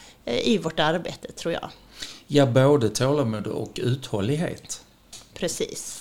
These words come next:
Speaker 2: För det är ibland det som jag tror att det brister. Man liksom, ja, men då, nu gör vi så, så kör man på. Utan man tänker efter ett par gånger innan man agerar och hur
Speaker 1: Mm.
Speaker 2: man ska agera och så vidare.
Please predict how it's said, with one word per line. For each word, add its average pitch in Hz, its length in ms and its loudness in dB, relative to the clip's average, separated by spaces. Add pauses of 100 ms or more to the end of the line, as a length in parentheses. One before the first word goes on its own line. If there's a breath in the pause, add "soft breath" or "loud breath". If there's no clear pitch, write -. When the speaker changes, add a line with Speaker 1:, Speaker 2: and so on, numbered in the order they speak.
Speaker 2:
För 104 400 -4
det 113 100 -4
är 117 140 -2
ibland 113 380 -2
det 98 260 -2
som 101 240 -4
jag 104 160 -4
tror 95 280 -10
att 82 120 -16
det 101 100 -8
brister. 101 340 -6
Man 90 280 -4
liksom, 95 260 -6
ja, 127 140 -4
men 127 140 -2
då, 117 60 -2 (180)
nu 147 180 0
gör 127 160 4
vi 104 80 -4
så, 98 220 -2
så - 140 -8
kör 110 200 -4
man 101 140 -4
på. 98 320 -8
Utan 104 380 -10
man 117 320 -6 (220)
tänker 127 280 -6
efter 120 280 -6
ett 98 60 -10 (200)
par 104 120 -8
gånger 98 280 -6
innan 98 240 -4
man 90 160 -4
agerar 101 400 -10
och - 160 -14 (400 soft breath)
hur 123 80 0
Speaker 1:
Mm. 120 80 6
Speaker 2:
man - 100 2
ska - 160 -4
agera - 320 -10
och - 60 -16
så - 120 -10
vidare. - 220 -12